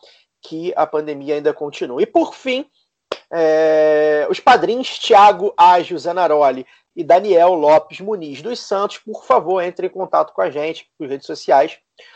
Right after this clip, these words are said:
ou olhem seus e-mails, caixa de, de, de spam, lixo eletrônico, et cetera, é, que a gente tá tentando, é, entrar em contato com vocês pra mandar a camisa da Veste Esquerda.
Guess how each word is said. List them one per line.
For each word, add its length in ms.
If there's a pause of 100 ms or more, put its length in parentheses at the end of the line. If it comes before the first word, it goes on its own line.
ou 240
olhem 200
seus 240
e-mails, 480
caixa 280
de, 320
de, 280
de 100
spam, 720
lixo 200
eletrônico, 460
et 80
cetera, 400 (760)
é, 520 (640)
que 80
a 20
gente 280
tá 320
tentando, 960
é, 680
entrar 240
em 40
contato 280
com 80
vocês 380
pra 280
mandar 360
a 160
camisa 260
da 60
Veste 220
Esquerda. 220